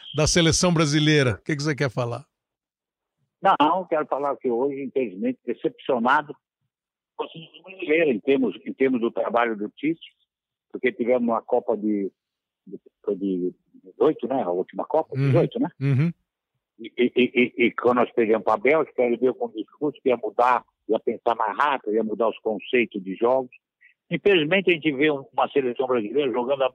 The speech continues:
Speaker 2: mesma coisa, mesma coisa, pragmática, é jogando, sabe, você sabe o que vai acontecer, é um aberto na direita, um aberto à esquerda, um enfiado, um chegando, um não sei o quê.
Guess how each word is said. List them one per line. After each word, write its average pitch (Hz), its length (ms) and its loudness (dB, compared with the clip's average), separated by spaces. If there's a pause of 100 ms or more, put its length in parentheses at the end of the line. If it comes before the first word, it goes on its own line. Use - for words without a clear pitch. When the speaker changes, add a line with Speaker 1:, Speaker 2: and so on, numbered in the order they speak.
(140)
Speaker 2:
mesma 180 460 2 (120)
coisa, 117 440 0 (920)
mesma 165 400 2
coisa, 127 380 0 (400)
pragmática, 123 800 -2 (320)
é 131 120 4
jogando, 123 440 2 (640)
sabe, 117 260 0 (260)
você 120 320 0 (120)
sabe 135 220 2
o 117 40 -4
que - 160 -6
vai 143 100 4
acontecer, 120 600 -2
é 127 120 2
um 143 160 0
aberto 120 520 0
na 110 120 -4
direita, 117 400 -2
um 131 80 0
aberto 113 360 -2
à 101 40 0
esquerda, 117 460 -2
um 127 100 -4
enfiado, 117 560 -4 (300)
um 139 160 -12
chegando, 120 500 -2 (120)
um 156 120 -4
não 131 80 -6
sei 123 100 0
o 113 40 -4
quê. 123 160 -2